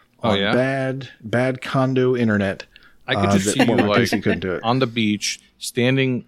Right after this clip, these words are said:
Speaker 1: in the ocean, playing on your phone, being careful not
Speaker 2: Mm-hmm.
Speaker 1: to drop it in.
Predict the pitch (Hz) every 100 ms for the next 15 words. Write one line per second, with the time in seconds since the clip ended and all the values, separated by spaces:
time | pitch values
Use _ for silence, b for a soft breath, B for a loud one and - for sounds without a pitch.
0 | - 156 143 123 123 - 107 - 117 113
1 | 110 101 - 101 95 98 98 _ - 104
2 | - 113 - 107 110 147 101 - 101 101
3 | 110